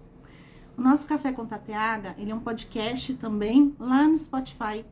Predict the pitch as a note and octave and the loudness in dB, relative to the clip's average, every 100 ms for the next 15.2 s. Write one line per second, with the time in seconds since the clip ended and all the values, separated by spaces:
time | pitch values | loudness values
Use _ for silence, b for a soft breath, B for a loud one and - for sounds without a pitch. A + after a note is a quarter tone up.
0 | - - - A3+ A#3 A#3+ B3 B3 G3 E3+ | -20 -14 -10 -6 -6 -2 0 0 0 -4
1 | F3 - - - - B B B B B | -10 -18 -20 -20 -20 B B B B B
2 | B - - - - A3+ A#3+ B3 B3+ C4 | B -20 -20 -14 -6 -2 0 2 2 2
3 | A3 A3+ - C4+ C4 A#3+ G#3 A3 B3 A3 | 0 -2 -4 0 2 2 -4 -6 -8 -6
4 | F#3 F3+ F#3 F#3 - - - - - - | -4 -4 -4 -10 -14 -18 -20 -20 -20 -20
5 | B B B - A#3+ C4 C4 B3+ B3 B3 | B B B -4 0 2 2 0 0 0
6 | B3+ B3+ A#3+ B3 C#4 D#4 C#4 B3 A3+ G#3+ | 0 0 2 6 6 6 0 -4 -6 -8
7 | G3+ G#3 G#3 G#3+ G#3 G3 - G3+ F#3+ - | -8 -8 -8 -8 -8 -10 -10 -10 -10 -8
8 | G3 F#3 F#3 - B B B - - C4 | -4 -2 -4 -10 B B B -20 -8 -6
9 | - B3+ B3 B3+ B3+ A#3+ A#3+ B3+ B3 A3+ | -2 -2 2 2 2 0 -6 -4 -4 0
10 | A3+ D4 D4+ - - C4+ D4 D4 C4+ C4 | 6 6 6 0 4 6 6 4 -6 -6
11 | - B3 B3 B3+ C4+ C4 B B - A3+ | -4 -2 0 0 0 -8 B B -12 -10
12 | - - F#3+ - - G#3+ - A3 A3+ A3 | -8 -8 -8 -8 -8 -8 -6 -4 -2 2
13 | A#3+ D4+ G#3 G#3 G#3 - A3+ A3+ - - | 4 4 2 -6 -8 -10 -12 -12 -14 -18
14 | B B B B A3+ A#3 B3 A#3+ A3 A3+ | B B B B -14 -6 -4 -2 -2 -2
15 | B3+ | -4